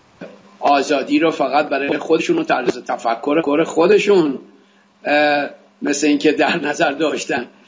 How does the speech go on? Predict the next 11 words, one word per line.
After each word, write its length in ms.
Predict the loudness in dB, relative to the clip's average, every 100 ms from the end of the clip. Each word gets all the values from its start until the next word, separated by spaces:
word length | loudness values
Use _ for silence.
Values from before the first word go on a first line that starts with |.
| -20 _ 0
و 320 | 2 2 -2 -12 _ _ _
به 200 | -4 -4 -4
دگراندیشان 920 | -2 2 2 0 -2 -8 -6 -2 -2
و 80 | -2
کسانی 420 | -4 -6 -2 0
که 320 | 2 2 0 -6 _ _
به 100 | -8
شکل 380 | -2 0 0 -2
دیگری 480 | -4 -4 -2 2 0
فکر 380 | 2 -2 0 -2
می‌کردن 1000 | -4 -4 -4 0 0 -2 -2 0 0